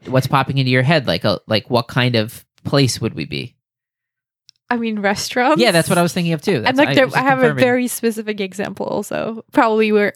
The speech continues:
Speaker 2: are thinking of the same exact,
Speaker 1: You mean
Speaker 2: like
Speaker 1: where the lady just kept bugging us to kick us out?
Speaker 2: Yeah.
Speaker 1: Yeah, yeah. Um, I think that was the first time I left less than a twenty percent tip ever in my life.
Speaker 2: Ooh.
Speaker 1: Um, <laughs>
Speaker 2: <laughs> Too bad.
Speaker 1: look at me, right?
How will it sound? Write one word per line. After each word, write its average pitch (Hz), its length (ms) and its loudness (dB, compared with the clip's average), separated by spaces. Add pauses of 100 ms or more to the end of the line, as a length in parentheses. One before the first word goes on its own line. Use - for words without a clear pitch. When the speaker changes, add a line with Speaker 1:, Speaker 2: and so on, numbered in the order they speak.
Speaker 2:
are 202 180 2
thinking 190 340 -6
of 185 120 -8
the 196 100 -6
same 190 260 -10 (640)
exact, 196 380 0
Speaker 1:
You 135 80 2
mean 147 60 4
Speaker 2:
like 196 160 2
Speaker 1:
where 131 160 4
the 127 100 4
lady 123 300 4
just 123 140 -4
kept - 220 0
bugging 120 300 0
us 127 160 0
to 117 80 -6
kick 127 200 -6
us 120 120 -4
out? 120 280 2
Speaker 2:
Yeah. 240 360 4
Speaker 1:
Yeah, 143 140 4
yeah. 123 220 0 (540)
Um, 123 300 2
I 151 140 2
think 196 100 0
that 190 80 4
was 185 140 4
the 156 80 0
first 160 260 2
time 143 220 2
I 113 100 2
left 117 340 -2
less 123 220 2
than 120 160 0
a 113 60 -2
twenty 113 260 0
percent 117 340 -2
tip - 220 0
ever 117 280 0
in 101 60 0
my 110 120 -2
life. 107 320 -4 (460)
Speaker 2:
Ooh. 220 420 -14
Speaker 1:
Um, 110 300 0
<laughs> - 0 -
Speaker 2:
<laughs> 160 480 0
Too - 180 -8 (100)
bad. 127 420 2
Speaker 1:
look 156 160 2
at 117 140 -2
me, 127 300 2
right? 135 180 2